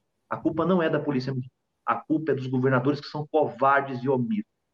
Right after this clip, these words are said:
E deixa esse mandrião lá da, da República lá ficar fazendo proselitismo. São vocês, governadores responsáveis. Vocês, governadores. Covarde. Só isso, Edgar. Foi isso.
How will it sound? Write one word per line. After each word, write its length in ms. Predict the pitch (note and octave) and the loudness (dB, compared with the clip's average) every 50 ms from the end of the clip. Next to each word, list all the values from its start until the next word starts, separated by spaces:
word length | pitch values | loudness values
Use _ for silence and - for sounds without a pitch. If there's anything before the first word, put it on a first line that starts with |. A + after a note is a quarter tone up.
| _ _ _ - | _ _ _ 0
E 80 | F#3 | 0
deixa 380 | E3+ C#3+ D3+ D3+ D3 D3 - C#3 | 2 4 4 2 2 2 0 0
esse 240 | C3+ C3+ C3 - B2+ | 0 0 0 -2 0
mandrião 460 | C3 C3+ C#3 C#3 D3 C#3 C3+ C3 B2+ | 0 2 2 2 2 4 4 4 4
lá 120 | C3 B2+ | 2 2
da, 280 | A#2+ A#2+ A#2+ A#2 A#2 A2+ | 4 4 4 4 4 2
da 160 | A2+ - A2 | 0 -2 -2
República 580 | A#2 A#2 - - G3 G3 G3+ B3 - - - - _ _ _ _ _ _ _ - | -2 0 0 2 0 0 0 -2 -10 -10 -12 -12 _ _ _ _ _ _ _ 0
lá 300 | B2+ C3+ C#3+ D3 D3+ D3 | 2 4 4 4 2 0
ficar 220 | - - E3 D3 D3 | -2 -4 -4 -2 0
fazendo 220 | D#3+ D3+ D3+ D3 | 0 0 0 0
proselitismo. 420 | D3+ D#3 D3+ D#3 D3 D3+ D#3+ F3 - _ _ _ _ _ _ _ _ _ _ _ _ _ - | 0 2 2 2 2 0 -2 -4 -4 _ _ _ _ _ _ _ _ _ _ _ _ _ -8
São 100 | E3+ E3 | -2 2
vocês, 540 | F#3 F#3+ F#3+ - - G3 G3+ G3 F3+ F#3+ F3 | 2 2 2 2 2 4 4 4 4 2 0
governadores 580 | D3 C#3 D3 D3 C#3 C3+ B2+ B2+ C3 B2+ A#2+ - | -2 0 0 2 2 2 2 2 2 2 0 -2
responsáveis. 600 | _ _ - A2 - - - - - - - - - - - - - - - - - _ _ _ _ _ _ _ _ _ _ _ _ - | _ _ -14 -14 -12 -10 -12 -12 -10 -10 -12 -10 -10 -10 -10 -12 -14 -16 -16 -16 -18 _ _ _ _ _ _ _ _ _ _ _ _ -20
Vocês, 400 | - - - - F3 D#3+ C#3+ B2 | -20 -6 0 2 2 4 4 2
governadores. 540 | B2 B2 A#2+ A#2 A2 G#2+ G#2 - - F#3 - _ _ _ _ _ _ _ _ _ _ _ _ _ _ - - - - - - | 2 0 0 0 -2 -2 -4 -4 -6 -8 -8 _ _ _ _ _ _ _ _ _ _ _ _ _ _ -18 -14 -10 -8 -4 0
Covarde. 580 | B2+ C#3 C3 A#2+ A#2+ A#2+ A2+ G#2 G2+ - - - _ _ _ _ _ _ _ _ _ _ _ _ _ _ _ _ _ _ _ _ _ - - | 2 2 2 2 2 2 2 2 0 -2 -8 -18 _ _ _ _ _ _ _ _ _ _ _ _ _ _ _ _ _ _ _ _ _ -6 -2
Só 120 | D#3+ D3+ | 0 2
isso, 240 | C3+ A#2 - - G2 | 2 2 0 -2 -2
Edgar. 280 | F#2+ F#2+ - - - | -2 -2 -2 -4 -4
Foi 140 | - G2 - | -2 -2 -2
isso. 100 | - - | -2 -2